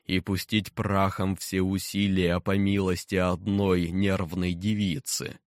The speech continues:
Если вы не способны спокойно сидеть на месте,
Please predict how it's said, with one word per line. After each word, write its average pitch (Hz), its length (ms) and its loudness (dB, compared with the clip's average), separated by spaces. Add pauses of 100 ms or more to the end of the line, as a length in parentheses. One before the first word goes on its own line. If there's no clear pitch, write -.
(680)
Если 87 500 0
вы 90 160 0
не 90 140 0
способны 90 720 -2
спокойно 87 600 -2
сидеть 87 380 -2
на 85 140 -2
месте, 98 680 -2